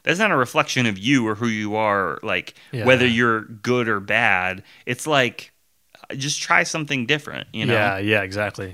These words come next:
Speaker 2: Find your, find your lane.
Speaker 1: Yeah. Yeah, that's a great way of putting it. Um, but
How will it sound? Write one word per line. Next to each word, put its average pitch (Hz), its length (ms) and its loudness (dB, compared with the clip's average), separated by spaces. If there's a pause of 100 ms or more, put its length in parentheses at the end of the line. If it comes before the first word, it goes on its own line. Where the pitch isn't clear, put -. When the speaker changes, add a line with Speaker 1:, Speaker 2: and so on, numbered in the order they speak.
Speaker 2:
Find 110 180 -6
your, 101 120 -6
find - 360 -8
your 104 100 -6
lane. 98 420 -10 (120)
Speaker 1:
Yeah. 69 420 -8 (500)
Yeah, 123 160 -6
that's - 180 -10
a - 40 -18
great 53 160 -2
way 58 100 -8
of - 60 -14
putting - 220 -12
it. - 100 -16 (420)
Um, 131 380 6
but - 160 -6